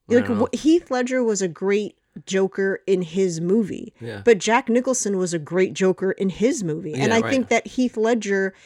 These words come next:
Speaker 2: in nineteen, in the nineteen eighties Batman wouldn't have worked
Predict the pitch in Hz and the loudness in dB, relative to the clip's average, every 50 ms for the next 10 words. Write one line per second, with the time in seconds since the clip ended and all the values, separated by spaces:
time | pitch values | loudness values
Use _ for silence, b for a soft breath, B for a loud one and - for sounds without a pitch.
0 | B B B B - 226 220 214 220 220 208 208 220 226 226 - - - 220 208 | B B B B 0 2 2 4 2 2 2 2 2 0 -2 -2 -2 -2 0 0
1 | 208 208 208 208 208 220 220 - - 233 214 - - 190 214 190 202 185 165 - | 2 2 0 0 0 0 -2 -2 -2 -2 -2 0 -2 -2 -2 -2 -4 -4 -4 -2
2 | 190 208 247 - 233 214 208 196 190 165 196 226 - 214 202 196 175 160 151 185 | 0 0 0 0 -2 -2 0 0 0 0 0 0 0 -2 -4 -6 -6 -6 -2 0
3 | 277 - - - - - - - | 0 0 -2 -6 -14 -20 -20 -20